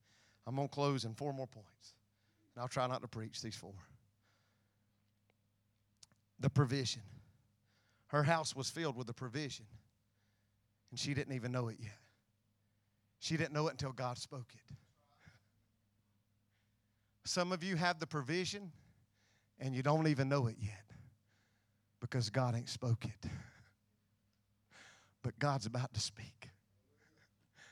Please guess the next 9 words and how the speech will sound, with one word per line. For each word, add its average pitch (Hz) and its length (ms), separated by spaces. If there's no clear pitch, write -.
God's 139 240
about 131 320
to 117 80
speak. - 480
And 117 100
I 139 100
feel 151 300
release 123 480
coming. 110 200